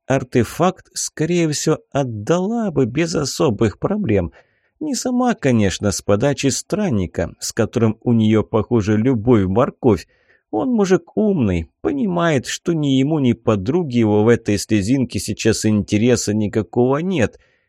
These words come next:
А при другом раскладе она может сыграть ему на пользу. Проснись, плачущая богиня,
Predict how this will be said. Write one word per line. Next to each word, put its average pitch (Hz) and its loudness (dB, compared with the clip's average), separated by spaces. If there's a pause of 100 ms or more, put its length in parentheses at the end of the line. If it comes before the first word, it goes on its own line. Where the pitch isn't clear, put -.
(220)
А 135 2
при 156 0
другом 196 2
раскладе 107 0
она 151 0
может 214 0
сыграть 214 -4
ему 220 -2
на 202 0
пользу. 151 2 (240)
Проснись, 120 0
плачущая - -2
богиня, 117 -2